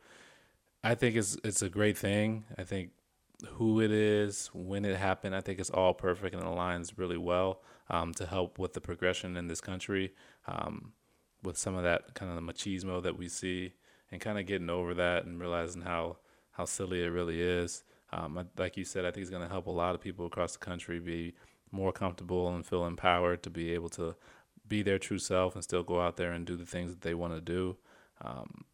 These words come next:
I just really think it's gonna be a, a good thing all around and kind of be a myth buster for a lot of people that this is gonna be an issue 'cause it's, it, I mean, he's lived it his whole life. It's never been an issue.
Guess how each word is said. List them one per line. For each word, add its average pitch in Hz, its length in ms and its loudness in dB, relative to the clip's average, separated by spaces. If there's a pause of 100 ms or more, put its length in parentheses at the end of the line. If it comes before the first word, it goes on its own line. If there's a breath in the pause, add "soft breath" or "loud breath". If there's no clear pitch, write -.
(140)
I 101 140 -6
just 101 200 -6
really 98 220 -4
think 95 280 -6
it's 90 100 -6
gonna 90 220 -4
be 87 200 -4
a, 87 80 0
a 92 200 -8
good 95 220 -4
thing 98 180 -2
all 90 160 4
around 92 500 0 (440 soft breath)
and 85 500 -2 (480)
kind 110 240 0
of 90 180 -6 (160)
be 107 140 4
a 92 60 0
myth 92 300 -2
buster 101 440 2
for - 180 -2
a 87 60 4
lot 90 200 2
of 90 80 -4
people 117 360 -2
that 87 260 2 (320 soft breath)
this - 180 -4
is 87 120 -2
gonna 90 220 0
be 85 160 0
an 85 100 0
issue - 340 -4
'cause 87 160 -10
it's, 85 260 -6 (1000)
it, 95 260 -6
I 98 40 -6
mean, 95 240 -2
he's 95 340 -4
lived 107 320 4
it 98 180 4
his 98 180 -4
whole 95 180 2
life. 95 300 8
It's 90 100 -2
never 90 180 0
been 87 140 0
an 85 100 -2
issue. 90 360 -2